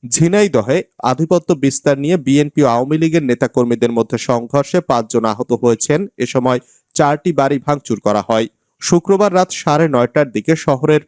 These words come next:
ষাটবাড়িয়া এলাকায় এ ঘটনা ঘটে। আহতদের মধ্যে দুজনকে জেলা সদর হাসপাতালে ভর্তি করা হয়েছে। তাদের বাড়ি ষাটবাড়িয়া গ্রামে। তাৎক্ষণিকভাবে আহতদের নাম পরিচয় জানা যায়নি।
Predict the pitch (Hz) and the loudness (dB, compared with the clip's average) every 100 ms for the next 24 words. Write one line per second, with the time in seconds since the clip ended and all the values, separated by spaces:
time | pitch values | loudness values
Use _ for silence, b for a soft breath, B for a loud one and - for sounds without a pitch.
0 | _ _ _ - - 165 160 180 185 185 | _ _ _ -8 -2 -2 0 -2 2 0
1 | - 110 110 127 165 123 110 120 113 113 | 2 0 0 0 0 -2 -4 -4 -2 -2
2 | 113 - 117 120 - 117 135 135 127 123 | -2 -2 -2 -2 -2 -4 -2 -2 0 0
3 | 123 123 175 127 143 135 165 160 165 127 | 0 0 -2 0 0 2 0 0 -4 0
4 | 120 120 - 127 139 143 139 - 135 139 | 0 0 -2 -2 -2 -2 -4 -4 -4 0
5 | 131 127 b b - 131 - - 120 107 | 0 -2 b b -12 -4 -2 -2 -2 -2
6 | 98 113 101 - 113 - _ _ _ - | 0 -2 0 -2 -4 -8 _ _ _ -2
7 | 156 151 180 160 170 202 - 139 127 131 | 0 2 0 0 0 0 -2 -2 0 -2
8 | 127 127 107 120 135 185 160 147 _ 170 | 0 -2 0 0 0 -2 -2 -4 _ -2
9 | 170 143 151 170 123 135 - 135 127 120 | -2 -2 0 0 0 -2 -2 -2 0 0
10 | 120 127 127 - 117 113 110 113 117 110 | -2 0 0 0 0 0 0 0 0 0
11 | 151 | 0